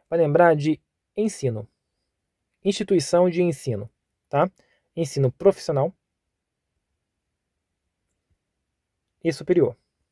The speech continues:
Como assim, Alexandre? Vão ser criadas comissões relacionadas ao serviço de saúde com as faculdades, por exemplo,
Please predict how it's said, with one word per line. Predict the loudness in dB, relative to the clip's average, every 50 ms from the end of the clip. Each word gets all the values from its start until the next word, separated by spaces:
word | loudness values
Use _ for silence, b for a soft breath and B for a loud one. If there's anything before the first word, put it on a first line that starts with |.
| _ _ _ _ _ _ _ _ _ _ _ _ _ _ _ _ _ _ _ _ _ _ _ _ _ _ _ _ _ _ _ _ _ _ _ _ _ _ _ _ _ _ _ _ _ _ _ _ _ _ _ _ _ _ _ _ _ _ _ _ _ _ _ _ _ _ _ _ _
Como | 4 4 4
assim, | 6 4 2
Alexandre? | 2 2 0 -2 -8 -10 -10 -14 _ _ _ _ _ _ _ _ _ _ _
Vão | -2 -2 -2
ser | 0 -2 -2
criadas | 0 2 4 6 6 6 6 4 4 0 -4 -6 -14 -20 _ _ _ _ _ _
comissões | -2 0 2 2 2 -2 -2 0 2 2 2 2 2 -2 -4 -8 -14 _
relacionadas | -2 -2 -2 0 2 4 4 4
ao | 4
serviço | 2 -2 -2 -2 -4 0
de | 2
saúde | 4 4 4 4 2 -2 -2 -6 -8 -6 _
com | 0 2 4 4
as | 2 2 2
faculdades, | 0 -2 -2 -2 2 4 6 6 6 4 2
por | -2 -2 -2
exemplo, | 0 0 -2 -4 -6 -6 -12 _